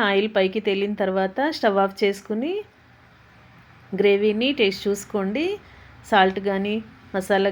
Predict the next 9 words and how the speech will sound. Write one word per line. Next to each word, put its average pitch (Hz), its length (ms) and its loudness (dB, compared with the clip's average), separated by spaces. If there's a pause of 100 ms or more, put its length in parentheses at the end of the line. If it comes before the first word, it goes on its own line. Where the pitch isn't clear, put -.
కానీ 196 280 -2
మీ 240 160 0
టేస్ట్కి 190 400 -4 (100)
తగ్గట్టుగా 190 500 -2 (120)
ఉందో 190 200 -2 (100)
లేదో 190 180 0 (120)
చెక్ 190 240 -6
చేసుకుని 220 480 -4 (600)
చివరిగా 202 460 0